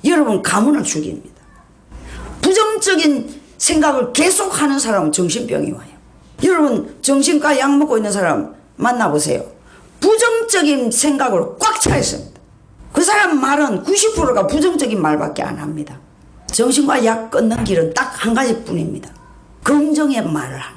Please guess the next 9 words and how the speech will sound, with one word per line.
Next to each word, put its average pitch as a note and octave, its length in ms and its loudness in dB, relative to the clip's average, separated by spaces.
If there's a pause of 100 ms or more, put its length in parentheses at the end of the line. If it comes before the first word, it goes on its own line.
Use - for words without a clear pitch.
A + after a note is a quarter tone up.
(100)
것, - 840 -20
긍정의 F#4+ 580 2
생각을 F#3 460 0
하는 C#3+ 140 -14 (100)
겁니다. - 400 -20 (880)
그것이 A3+ 640 0 (280)
정신과 G3 640 0
약 - 280 -6
끊는 D#3 400 -2